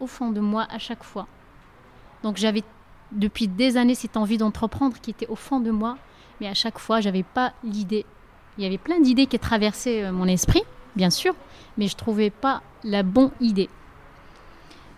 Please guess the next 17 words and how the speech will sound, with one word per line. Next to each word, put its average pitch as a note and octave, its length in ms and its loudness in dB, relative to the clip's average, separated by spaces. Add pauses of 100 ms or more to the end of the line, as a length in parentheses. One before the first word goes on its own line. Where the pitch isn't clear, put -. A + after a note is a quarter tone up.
Euh, G3+ 460 -2 (100)
je G#3+ 140 -2
suis - 180 0
quelqu'un D#4 280 8
qui - 100 0
se G#3 40 0
donne A3+ 160 8
à F3 60 8
fond C4 300 8
à A3 40 6
chaque - 240 0
fois, B3+ 240 -2 (760)
et G#3 40 0
je G#3 80 6
me A3 100 8
suis A#3+ 200 2
dit, A#3+ 260 4